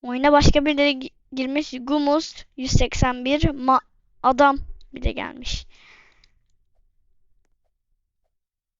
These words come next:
Hoppala hoppa.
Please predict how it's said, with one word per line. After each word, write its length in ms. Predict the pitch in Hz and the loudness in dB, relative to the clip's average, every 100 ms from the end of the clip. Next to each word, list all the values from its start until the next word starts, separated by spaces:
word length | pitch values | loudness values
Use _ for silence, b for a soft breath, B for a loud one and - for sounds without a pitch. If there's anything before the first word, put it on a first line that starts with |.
| _ _ _ _ _ _ _ _ - - _ _ _ _ _ | _ _ _ _ _ _ _ _ -20 -20 _ _ _ _ _
Hoppala 680 | _ 226 226 - 226 240 247 | _ -20 -18 -12 -6 -4 -4
hoppa. 500 | 233 - 220 220 | -8 -10 -10 -8